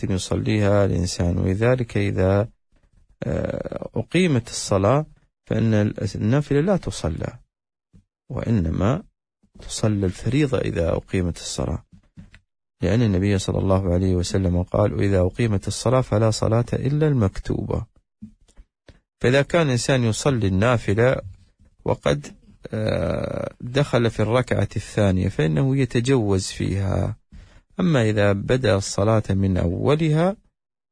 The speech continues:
فإنه يقطع صلاة النافلة حينئذ. وكيف يقطعها؟ للعلماء في ذلك قولين، من أهل العلم من يرى أنه يسلم فيقطعها،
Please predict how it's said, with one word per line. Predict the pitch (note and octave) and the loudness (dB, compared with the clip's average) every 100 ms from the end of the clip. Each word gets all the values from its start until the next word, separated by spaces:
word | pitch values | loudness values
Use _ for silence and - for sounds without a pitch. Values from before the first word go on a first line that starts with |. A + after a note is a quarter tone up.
| _ | _
فإنه | - G2+ G#2 G2+ G#2 | -4 0 2 2 2
يقطع | G2+ G#2 - - - F2+ F2+ F#2 F#2+ - - | 0 0 -4 -8 -4 -2 0 0 0 -4 -10
صلاة | - F#2 G#2 G#2 | -4 0 2 0
النافلة | F#2+ F2+ F2+ F2 A#2 B2 C3 B2 A2 | -2 0 0 0 0 0 0 -2 -2
حينئذ. | F2+ E2 - - - - - _ _ _ _ _ _ | -2 -2 -4 -8 -8 -10 -16 _ _ _ _ _ _
وكيف | - - B3+ G3 | -4 0 2 4
يقطعها؟ | D#3 D3 - C3 G#2 G2+ C#3 | 2 2 2 2 4 2 2
للعلماء | D3+ - G#2+ A2+ A2 | 0 0 0 2 0
في | F#2+ G2+ | 0 -2
ذلك | F#2+ G#2+ A#2+ A#2+ B2+ | 0 0 -2 -4 -6
قولين، | - G2 G2 G2+ F#2 G2 G2+ A2 - - _ _ - _ | -2 -2 0 0 0 0 -2 -4 -8 -18 _ _ -20 _
من | D#3 - | -2 0
أهل | A2+ G#2+ G2 | 2 2 0
العلم | - - C3+ | 0 0 0
من | C3+ A#2 G2+ | 0 0 0
يرى | G#2 A#2 B2 A2 | 2 2 2 2
أنه | G2 G2+ A2+ G#2+ | 2 2 2 0
يسلم | G2 - A2 F#2 F#2 A2 B2 | 0 0 0 2 0 0 0
فيقطعها، | - G#2 F#2+ - - E2+ F2 F2 F2 | 0 2 0 -2 -2 0 0 -2 -2